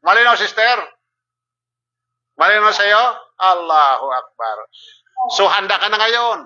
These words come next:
Handa mo nang isuko ang sarili mo.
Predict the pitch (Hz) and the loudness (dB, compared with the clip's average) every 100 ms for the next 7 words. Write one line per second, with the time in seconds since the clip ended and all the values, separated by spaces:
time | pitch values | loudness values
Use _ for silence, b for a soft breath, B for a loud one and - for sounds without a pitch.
0 | _ _ _ _ _ _ _ _ _ _ | _ _ _ _ _ _ _ _ _ _
1 | _ _ _ _ _ _ _ _ - 196 | _ _ _ _ _ _ _ _ -4 0
2 | 208 226 226 - 226 226 220 220 226 226 | 0 2 0 2 0 2 0 0 2 2
3 | 240 247 151 | 2 2 2